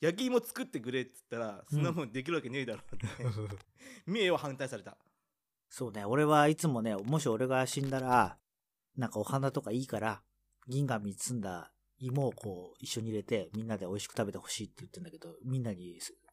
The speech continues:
Speaker 2: 「ね、そんなんできない」って言われてるね。
Speaker 1: <laughs> なんか、いや、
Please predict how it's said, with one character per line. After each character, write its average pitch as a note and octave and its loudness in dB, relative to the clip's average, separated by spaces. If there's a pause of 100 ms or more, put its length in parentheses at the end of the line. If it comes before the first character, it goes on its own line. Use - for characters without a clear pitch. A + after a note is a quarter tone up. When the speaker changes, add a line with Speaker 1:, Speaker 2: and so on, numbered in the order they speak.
(300)
Speaker 2:
「ね、 A2 -4
そ A#2 -2
ん C#3+ 2
な C3 0
ん B2 -6
で A#2+ 0
き C3+ 2
な A#2 0
い」 - 0
っ - -4
て - -2
言 F#2+ -2
わ E2+ -4
れ D2+ -8
て - -16
る F2+ -14
ね。 G2+ -6 (200)
Speaker 1:
<laughs> - -20
な D3 -10
ん A2+ -10
か、 A#2+ -14
い A2+ -12
や、 A#2 -6